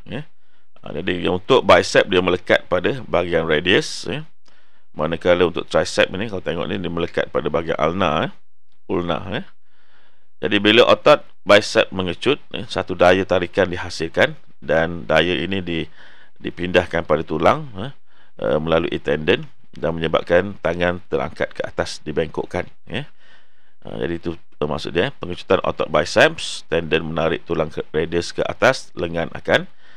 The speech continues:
dibengkokkan. Jadi, nak, nak luruskan, maka tricep ni pula akan mengecut. Jadi, dia akan memendek dan dia menghasilkan daya tarikan, dialihkan melalui tendon, eh. Jadi, menyebabkan tendon menarik,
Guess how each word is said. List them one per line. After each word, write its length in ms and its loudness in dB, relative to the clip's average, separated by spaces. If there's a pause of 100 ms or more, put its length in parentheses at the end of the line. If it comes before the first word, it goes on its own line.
(240)
dibengkokkan. 640 0 (160)
Jadi, 240 0
nak, 120 0 (120)
nak 160 4
luruskan, 640 4 (720)
maka 240 -2
tricep 480 6
ni 80 2
pula 320 6
akan 240 4 (160)
mengecut. 400 0
Jadi, 160 0
dia 160 -2
akan 160 -2
memendek 640 2 (240)
dan 160 -4
dia 80 -2
menghasilkan 400 -2
daya 160 2
tarikan, 640 2 (480)
dialihkan 800 4
melalui 560 0
tendon, 560 0 (240)
eh. 160 -8 (480)
Jadi, 240 0
menyebabkan 480 0
tendon 320 0
menarik, 480 0